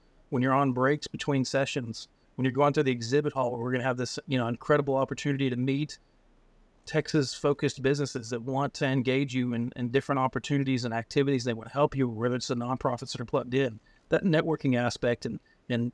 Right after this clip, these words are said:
finding out what they have to offer and what they can do, as well as the people just standing around you and where they're from in Texas and why they got involved. It'll help create, not just from the educational aspect that you've gotten from the actual topics we're covering,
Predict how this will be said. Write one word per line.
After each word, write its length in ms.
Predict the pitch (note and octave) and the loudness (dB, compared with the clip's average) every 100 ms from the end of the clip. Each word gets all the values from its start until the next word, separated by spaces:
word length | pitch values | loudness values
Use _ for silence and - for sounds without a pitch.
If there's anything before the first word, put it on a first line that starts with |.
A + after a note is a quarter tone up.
| _ | _
finding 380 | - D#3 D#3 C#3 | 2 4 4 2
out 200 | C3+ C3 | 2 0
what 160 | C3 C3+ | 2 2
they 120 | C#3 | 2
have 200 | C#3+ C3 | 2 -2
to 40 | A#2+ | -2
offer 320 | C3 B2+ C3 | -4 -2 -2
and 100 | A#2+ | -2
what 140 | B2+ | -2
they 140 | C#3+ C3+ | 0 0
can 120 | B2+ | 2
do, 220 | B2+ A#2+ | 2 2
as 100 | G#2+ | 0
well 300 | B2 D3+ E3 | 2 4 4
as 100 | B2+ | 2
the 80 | - | -2
people 280 | D#3 D3+ B2+ | -2 0 -2
just 180 | B2+ | -2
standing 300 | - D3 C#3 | -2 0 0
around 280 | A#2 A#2+ E3 B2 | -2 -2 -2 -2
you 140 | A2+ | -6
and 140 | G#2 _ _ _ | -10 _ _ _
where 240 | B2 D3 D#3 | 0 2 4
they're 120 | D#3+ | 2
from 240 | - C#3+ | 4 2
in 60 | C3 | 2
Texas 400 | - C3 - A2+ | 0 -4 -2 -4
and 140 | A#2 | -2
why 180 | B2 C#3+ | -2 0
they 160 | D3 C#3+ | 2 2
got 220 | C#3 B2+ | 0 -4
involved. 460 | A2 B2+ A#2+ G#2+ - _ - _ - | -2 -2 -2 -4 -16 _ -20 _ 2
It'll 160 | D3+ | 2
help 340 | C3+ E3+ G3 - | 4 0 -2 -2
create, 480 | D3 A#2 D3 D#3+ - _ _ _ - | -2 2 4 2 -2 _ _ _ -6
not 240 | C3+ F3 | 0 0
just 360 | G#3 D#3 D3 - | 2 2 0 -2
from 140 | D#3+ | 0
the 100 | C#3+ | 2
educational 600 | C#3+ B2+ A#2+ F#3+ G3 D#3+ | 0 -2 -2 -2 2 2
aspect 480 | C#3+ C3+ - C#3+ - | 2 0 2 2 2
that 120 | C#3 | -2
you've 200 | C3 C3+ | 0 0
gotten 340 | C#3 C3 C3+ B2+ | 4 4 2 -2
from 360 | C#3 B2 A#2+ | 0 0 0
the 140 | A#2+ B2+ | -2 0
actual 300 | C#3 - B2+ | 0 0 -6
topics 480 | - F3+ - C#3+ C#3 | -4 -4 -2 -2 -4
we're 80 | |
covering, 400 | A#2+ B2 A2+ A2+ | -4 -6 -4 -8